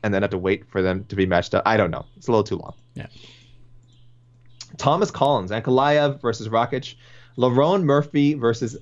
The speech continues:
Speaker 1: Zabit Magomed Sharipov.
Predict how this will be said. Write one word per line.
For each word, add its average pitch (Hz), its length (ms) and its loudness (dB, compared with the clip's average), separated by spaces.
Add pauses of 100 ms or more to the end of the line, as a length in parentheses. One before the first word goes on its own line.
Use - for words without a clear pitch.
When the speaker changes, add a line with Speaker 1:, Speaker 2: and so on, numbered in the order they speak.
Speaker 1:
Zabit 131 1000 0 (500)
Magomed 139 920 2
Sharipov. 123 840 0